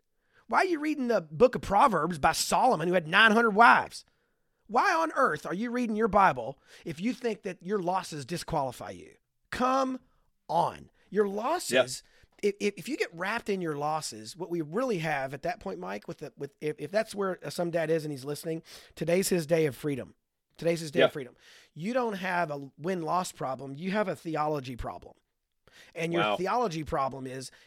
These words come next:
Speaker 1: you think God can only use you when you're perfect. <laughs> And come on, come on. And so, like,
Speaker 2: Yeah,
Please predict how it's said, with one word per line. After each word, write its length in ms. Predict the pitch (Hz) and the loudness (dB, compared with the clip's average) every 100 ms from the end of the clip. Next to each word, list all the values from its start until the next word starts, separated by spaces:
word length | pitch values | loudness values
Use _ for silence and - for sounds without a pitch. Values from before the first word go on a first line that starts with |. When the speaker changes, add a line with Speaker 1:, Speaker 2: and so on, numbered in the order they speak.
| - | -12
Speaker 1:
you 100 | 165 | -8
think 240 | 214 190 | -6 -4
God 220 | 170 175 - | 0 0 0
can 100 | 165 | -4
only 160 | 165 | -4
use 280 | 143 170 165 | 0 0 0
you 100 | 147 | -4
when 160 | 135 139 | -6 -6
you're 100 | 113 | -6
perfect. 520 | - 156 - - - _ _ _ _ _ _ - | -6 -6 -8 -16 -20 _ _ _ _ _ _ -6
<laughs> 40 | - - 254 - 214 | -4 -2 -2 0 0
And 200 | 233 214 185 214 202 - | 0 0 -2 0 0 0
come 240 | 170 240 403 | 4 6 8
on, 260 | 302 - - - | 4 2 -6 2
come 180 | 277 392 | 6 6
on. 180 | 320 - | 4 -4
And 80 | 170 | -4
so, 100 | 233 | 0
like, 140 | 226 | 4
Speaker 2:
Yeah, 80 | 214 | 6